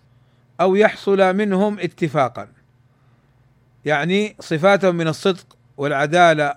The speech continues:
وعدم الكذب وعدم كذا إلى آخره. قال: "ومن أحسن ما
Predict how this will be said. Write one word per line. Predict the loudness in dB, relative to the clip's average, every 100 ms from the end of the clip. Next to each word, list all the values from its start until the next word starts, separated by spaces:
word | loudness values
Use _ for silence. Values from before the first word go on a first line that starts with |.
| -8
وعدم | -6 -4 -4 -6
الكذب | -2 -2 -2 -6 -8
وعدم | -6 -4 -4 -6
كذا | -4 -4 -2
إلى | -2
آخره. | -2 -2 -8 -16 -20 _ _ _ _ _ _ _ _ _ _ _ 2
قال: | 4 4
"ومن | 2 0
أحسن | 0 0 2 0 2
ما | 2 2 0 -4